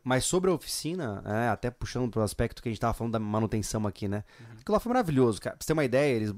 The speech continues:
Speaker 1: lonaram o chão onde a-, iam trabalhar com o veículo. Não tinha uma mancha de graxa no chão em volta da oficina, não tinha ferramenta largada. Eu acho isso tão legal, cara.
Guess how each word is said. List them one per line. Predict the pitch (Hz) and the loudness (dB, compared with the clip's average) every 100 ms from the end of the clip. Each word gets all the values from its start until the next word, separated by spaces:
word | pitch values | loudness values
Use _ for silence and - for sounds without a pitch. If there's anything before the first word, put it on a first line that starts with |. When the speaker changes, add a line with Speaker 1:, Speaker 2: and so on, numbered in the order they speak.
| 120 | 2
Speaker 1:
lonaram | 117 139 147 123 139 190 247 247 | 6 6 6 6 4 4 2 -2
o | 175 | -6
chão | - 143 139 135 | -6 -2 -2 -2
onde | 113 101 | -4 -4
a-, | 107 117 | -4 -2
iam | 113 113 | -2 -2
trabalhar | 110 113 107 104 | 0 0 2 0
com | - 117 139 | -2 -4 -2
o | |
veículo. | 175 143 104 - 151 226 - _ _ _ _ | -2 -2 -2 -4 -4 -4 -6 _ _ _ _
Não | 120 127 | -2 0
tinha | 147 147 - - | 0 0 -2 -2
uma | 165 202 | 2 2
mancha | 190 170 190 196 190 | 4 2 2 0 -6
de | 170 | -4
graxa | 135 143 147 147 | -2 -2 -2 -6
no | 131 | -8
chão | - - 135 | -6 -2 0
em | 123 | 0
volta | 113 127 | 0 0
da | 120 | -2
oficina, | 107 - 110 113 120 | -6 -8 -6 -4 -4
não | 117 | -4
tinha | 127 | -6
ferramenta | - 113 113 113 - | -4 -2 -2 -2 0
largada. | 107 104 104 107 - | 0 2 2 0 0
Eu | 117 | -4
acho | 113 120 | -4 -8
isso | - - | -10 -6
tão | 113 113 | -4 -2
legal, | 101 98 98 | -2 -2 -4
cara. | - 101 | -6 -12